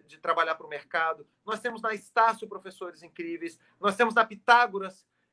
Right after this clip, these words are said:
gente boa. Então, assim, é, é, é, não tirando a parcela da, da academia, até porque a academia tá rebolando para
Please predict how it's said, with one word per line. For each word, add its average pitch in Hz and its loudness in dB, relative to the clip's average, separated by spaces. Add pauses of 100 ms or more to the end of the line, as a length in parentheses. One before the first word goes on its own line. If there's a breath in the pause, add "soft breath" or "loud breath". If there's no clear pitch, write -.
gente 208 -10
boa. 185 -2 (300 soft breath)
Então, 269 2
assim, 175 -10 (500)
é, - -12
é, 185 0
é, 175 2
não 277 4
tirando 214 -2 (120)
a 170 -4
parcela 196 -2 (100)
da, 165 -2
da 175 -8
academia, 165 -8
até 202 -8
porque - -6
a 202 0
academia 202 -4
tá 226 0
rebolando 226 0 (720)
para 226 4